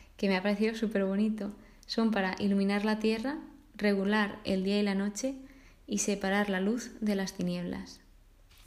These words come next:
Yéndonos al día cinco, aquí ya crea a los seres vivientes, a los que viven en las aguas y también al mundo volátil.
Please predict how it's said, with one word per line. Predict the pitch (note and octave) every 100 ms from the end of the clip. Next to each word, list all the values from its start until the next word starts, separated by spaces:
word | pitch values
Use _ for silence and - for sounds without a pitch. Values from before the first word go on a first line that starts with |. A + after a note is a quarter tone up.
| - - - - - -
Yéndonos | G3+ G3+ G#3+ A3+ A3+ A3 -
al | G3
día | G3 G3
cinco, | - G#3+ A3 G#3+ A#3 - - - - - - -
aquí | G3+ - G3+
ya | G#3+
crea | G#3+ G#3 G#3+ A3+ - - - - - - -
a | G#3
los | G3
seres | - G3+ G3+
vivientes, | G#3 F#3+ F#3+ F#3 F#3+ G3 F#3+ - - -
a | F#3+ F#3+ F#3 F#3+ F#3
los | F#3 -
que | F#3 F#3 F3+ F3+
viven | F3+ F#3 F#3
en | F#3+
las | G3 G#3+
aguas | G#3+ A#3 C4 - - - -
y | G#3+
también | G3 F#3+ G3
al | G3 F#3+ F#3 F#3+
mundo | G3 G3 G3
volátil. | F#3+ F#3 F#3 F#3